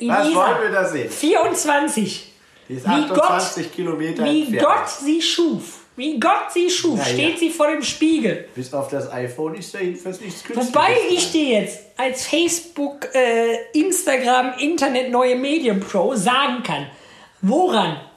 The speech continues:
Speaker 2: erkennst du jetzt bei dieser durchaus attraktiven jungen Dame, dass sie ein Fake-Account ist? Bitteschön, du hast zwei Minuten Zeit.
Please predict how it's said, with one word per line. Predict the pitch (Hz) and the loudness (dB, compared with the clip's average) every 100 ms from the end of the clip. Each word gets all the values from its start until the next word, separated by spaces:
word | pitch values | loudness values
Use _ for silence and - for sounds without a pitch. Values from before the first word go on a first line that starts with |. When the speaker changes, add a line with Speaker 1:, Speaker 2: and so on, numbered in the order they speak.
| _ _ - | _ _ -6
Speaker 2:
erkennst | 220 - 294 320 - | -2 0 0 -2 -2
du | 202 | 0
jetzt | 170 - - - | 0 -2 -6 -8
bei | 185 | -4
dieser | 190 220 214 208 202 196 - - _ _ _ - | -2 0 2 2 0 -4 -10 -20 _ _ _ -2
durchaus | 202 196 330 403 370 294 285 | 2 4 4 4 2 0 0
attraktiven | 294 294 277 - 294 262 254 | -2 -2 -4 -4 -2 0 0
jungen | 254 233 | 0 2
Dame, | 240 262 240 | 4 4 2
dass | 233 240 | 2 0
sie | 240 | -2
ein | 208 226 | 0 0
Fake-Account | 262 339 240 135 131 120 120 | 0 -2 -2 -4 -4 -6 -6
ist? | - | -10
Bitteschön, | - - 220 - 131 151 | -8 -2 -2 -2 -6 -4
du | 160 | -4
hast | - | -2
zwei | 202 233 | 0 2
Minuten | 226 226 196 | 4 4 0
Zeit. | 196 202 160 | 0 0 -2